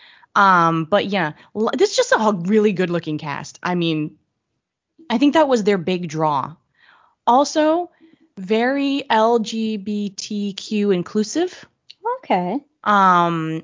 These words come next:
Speaker 1: not the kind of show who would have, like, gay people on just to kill them off or something like that, or, you know, the actual relationships,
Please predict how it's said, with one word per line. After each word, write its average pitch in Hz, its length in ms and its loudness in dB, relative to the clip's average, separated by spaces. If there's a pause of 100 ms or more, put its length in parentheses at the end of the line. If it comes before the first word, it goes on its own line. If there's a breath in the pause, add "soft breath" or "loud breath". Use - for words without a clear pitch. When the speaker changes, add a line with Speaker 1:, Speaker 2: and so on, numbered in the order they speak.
Speaker 1:
not 233 400 4
the 254 80 -6
kind 226 240 -4
of 208 60 -4
show 214 360 0
who 220 140 -4
would 202 140 0
have, 185 340 0
like, 185 400 -6
gay 180 220 -2
people 180 320 -4
on 170 240 0
just 160 180 -6
to 165 60 -8
kill 175 240 -4
them 165 160 0
off 165 340 -2
or 214 80 -4
something 226 380 -2
like 220 160 0
that, 240 340 0
or, 175 160 -2 (140)
you 202 160 -2
know, 180 120 4
the 185 220 2
actual 214 640 0 (100)
relationships, 180 880 -6